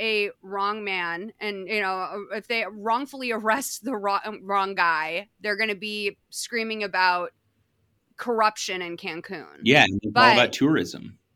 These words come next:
Speaker 1: Exactly, exactly. But if they, you know, if they don't, then the reputation's gonna be that, like, things are just running wild down there.
Speaker 2: Man.
Speaker 1: Um, so the older dude's like, "Okay, we need some more proof, maybe some sort of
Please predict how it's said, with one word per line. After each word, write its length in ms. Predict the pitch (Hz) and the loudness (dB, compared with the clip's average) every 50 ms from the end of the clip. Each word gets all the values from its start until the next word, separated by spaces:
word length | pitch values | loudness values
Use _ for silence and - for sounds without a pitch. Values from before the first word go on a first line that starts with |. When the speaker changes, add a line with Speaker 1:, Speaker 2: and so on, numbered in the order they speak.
| _ _ _ _ _ _ _ _ _ _ _ _ _ - _ - | _ _ _ _ _ _ _ _ _ _ _ _ _ -12 _ -2
Speaker 1:
Exactly, 840 | 247 233 220 208 208 247 247 254 254 254 254 - 220 202 185 175 165 - | -2 -2 -2 0 4 6 8 8 8 6 6 2 -6 -4 -4 -4 -4 -4
exactly. 760 | 214 247 214 240 269 269 269 277 269 - 220 202 180 180 190 | -4 -4 0 4 6 6 6 6 4 0 -6 -6 -6 -6 -6
But 340 | 196 180 - 254 262 254 - | -4 0 2 2 2 2 2
if 180 | 240 254 240 - | 0 -2 0 0
they, 380 | 247 240 233 226 220 214 196 - | 0 2 2 4 2 0 0 -4
you 140 | 233 262 247 | -6 -6 -2
know, 200 | 226 208 202 208 | -2 -2 -2 -4
if 140 | 202 - | -6 -6
they 180 | - 220 208 202 | -4 -6 -6 -4
don't, 580 | 180 - 320 349 339 294 254 240 226 170 160 190 | -2 2 4 4 4 4 2 0 -2 -2 -2 -2
then 240 | 240 226 220 220 | -2 0 -2 -2
the 260 | 214 220 214 208 208 180 | -2 0 0 -2 -2 -4
reputation's 840 | 196 226 220 214 - 226 220 220 220 208 - - 202 202 190 175 | -2 -2 -2 -2 -4 -8 -10 -6 -4 -4 -4 -6 -8 -10 -10 -8
gonna 200 | 175 196 190 190 | -6 -6 -6 -6
be 200 | 170 185 185 185 | -8 -6 -6 -4
that, 180 | 170 180 170 135 | -2 -2 -2 -2
like, 260 | 180 175 175 175 _ | -2 -4 -4 -6 _
things 260 | - 208 190 190 180 | -8 -8 -6 -6 -6
are 120 | 185 180 165 | -6 -8 -8
just 180 | - - - - - _ _ _ _ 180 | -8 -12 -14 -14 -20 _ _ _ _ _
running 360 | 180 202 190 175 170 165 170 | -4 -2 -2 -2 -2 -4 0
wild 420 | 202 240 269 269 247 185 143 135 - | 2 4 4 4 4 2 -2 -4 -8
down 240 | 160 156 143 123 135 | -12 -12 -12 -14 -16
there. 320 | 110 80 71 67 - _ _ _ _ _ _ _ _ _ _ _ - - | -18 -20 -20 -20 -20 _ _ _ _ _ _ _ _ _ _ _ -2 2
Speaker 2:
Man. 200 | 208 208 202 - - - - - 196 | 4 4 4 2 0 -8 -8 -2 2
Speaker 1:
Um, 540 | - 233 240 233 233 233 226 226 226 233 220 - _ _ _ - - _ _ _ _ _ _ _ _ _ _ _ _ _ _ _ - 240 | 4 6 6 8 6 6 4 2 0 -2 -8 -12 _ _ _ -20 -20 _ _ _ _ _ _ _ _ _ _ _ _ _ _ _ -10 -2
so 200 | - 294 294 311 | 2 4 4 6
the 140 | 302 277 - | 6 4 4
older 380 | 240 311 339 359 349 349 339 | 2 0 0 0 0 -2 -2
dude's 420 | 254 214 247 240 233 220 214 - 220 | -2 -2 0 0 0 0 0 0 0
like, 220 | - - - - - | 0 0 0 -2 -6
"Okay, 220 | 214 226 214 190 | -4 0 0 0
we 100 | 190 196 | 0 0
need 160 | 196 202 202 | -4 -4 -6
some 140 | - - 208 | -8 -8 -8
more 220 | 208 202 190 185 185 | -6 -4 -4 -4 -4
proof, 640 | - - 226 214 208 202 202 196 190 - - - | -6 -6 -4 -4 -2 -2 -4 -4 -6 -10 -16 -10
maybe 320 | 208 208 202 196 196 202 196 | -6 -4 -2 -2 -2 -2 -4
some 200 | - - 202 202 | -8 -8 -8 -6
sort 320 | - - 220 202 196 190 | -6 -6 -4 -2 0 0
of 460 | 185 185 185 180 175 175 175 - - | 2 2 2 0 -2 -4 -8 -18 -20